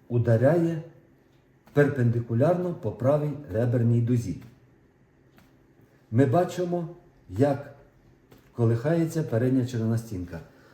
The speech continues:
Точно так же відбувається колихання і печінки. А внаслідок цього, що колихається печінка, під нею так же само колихається і жовчний міхур, який треться об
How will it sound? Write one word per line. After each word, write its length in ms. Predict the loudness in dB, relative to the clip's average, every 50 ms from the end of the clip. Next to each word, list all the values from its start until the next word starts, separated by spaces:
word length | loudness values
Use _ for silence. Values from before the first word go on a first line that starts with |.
| _ _ _ _
Точно 400 | 0 0 0 0 0 -2 -2 -2
так 260 | 0 0 0 0 0 -2
же 140 | -2 -2
відбувається 680 | 0 0 0 0 -2 -2 0 0 0 -2 -2 -4 -6 -8
колихання 680 | -6 -4 -4 -4 -2 -4 -2 -2 -2 -2 -2 -2 -4 -6 -10 -8
і 200 | -4 0 0 0
печінки. 760 | 0 0 -2 -2 -2 -2 -4 -4 -2 -2 -4 -4 -8 -12 -14 -14 -14 -20 _ _ _ _ _ _ _ _ _ _ _ _ _ _ _ _ _
А 160 | -4 -2 0
внаслідок 680 | 0 0 -2 -2 -4 -6 -8 -4 -2 0 0 -2 -2 -6
цього, 320 | -2 -2 0 0 0 0 -2
що 180 | -2 -4 -8
колихається 640 | -8 -6 -6 -6 -6 -4 -2 -2 -2 -2 -2 -4 -8
печінка, 520 | -6 -6 -10 -10 -8 -8 -8 -6 -6 -6 -8
під 280 | -6 -8 -10 -8 -4
нею 320 | -2 0 0 0 0 -2 -4 -8 -14 -20 -20 -20 _ _ _
так 220 | -4 -4 -4 -4
же 140 | -6 -6 -6
само 420 | -4 -4 -4 -2 -2 -2 -4 -4 -6 -10 -18 -20 -20 _ _ _
колихається 680 | -4 -2 -2 0 0 -2 -2 -2 -2 -4 -6 -8 -10 -10 -6 -4
і 220 | 0 0 0 0 -2 -6 -12
жовчний 480 | -6 -2 0 0 0 0 -2 -2 -2 0
міхур, 300 | 0 -2 -2 -4 -6 -6 -6 -12 -18 -20 -20 -16 _
який 400 | 0 0 0 2 2 2 2 2
треться 680 | 0 -2 -4 -2 0 0 0 0 -2 -4 -4 -4 -4 -4 -4 -4 -2
об 240 | -2 -2 -2 -4